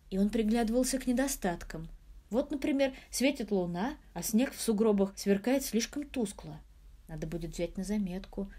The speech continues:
и в следующий снегопад поправить. Какая-то ошибка огранки, надо же. А в проекте казалось, что будет неплохо. Так он год за годом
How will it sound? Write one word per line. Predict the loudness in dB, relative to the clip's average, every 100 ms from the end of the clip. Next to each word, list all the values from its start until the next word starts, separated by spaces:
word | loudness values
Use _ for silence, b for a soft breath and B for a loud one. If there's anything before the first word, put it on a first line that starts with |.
| B
и | -8
в | -2
следующий | 2 2 2 -2
снегопад | -6 -6 -6 -6 -6 -10 -8
поправить. | -8 -6 -8 -6 -8 -10 -14 -18 -20 -20 -18
Какая-то | -14 -6 -6 -4 -6
ошибка | -6 -6 -6 -6
огранки, | -4 -4 -4 -6 -8
надо | -8 -6 -6
же. | -6 -12 b b b b b
А | -12
в | -2
проекте | 0 0 -2 -4
казалось, | 0 2 0
что | -2 -2
будет | 0 0 0
неплохо. | -4 -6 -6 -6 -6 -10 -10 -16 -20 -20 -20 -20 -20 -20 -20 -10 -4
Так | -4 0
он | -2
год | -2 2 2
за | 2 -2
годом | 0 0 2 0